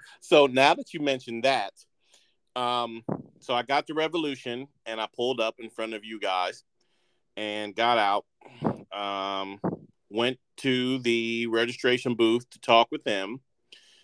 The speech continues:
And, um, boss lady starts on me asking me, "Well, who told me to park there?" Um,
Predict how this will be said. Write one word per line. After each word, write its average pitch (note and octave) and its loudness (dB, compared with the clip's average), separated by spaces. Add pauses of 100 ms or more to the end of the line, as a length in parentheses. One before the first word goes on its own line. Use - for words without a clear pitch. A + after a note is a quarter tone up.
(320)
And, G#2 -6 (320)
um, G2 2 (100)
boss C#3+ 4
lady A2 -6 (680)
starts - -2
on A2+ -4
me C3+ -6
asking A2+ -8
me, A2 -6
"Well, G2+ -4 (380)
who C#3 0
told C#3+ 6
me C#3+ 0
to D3 0
park C3+ 4
there?" G2+ 0 (680)
Um, G2+ -2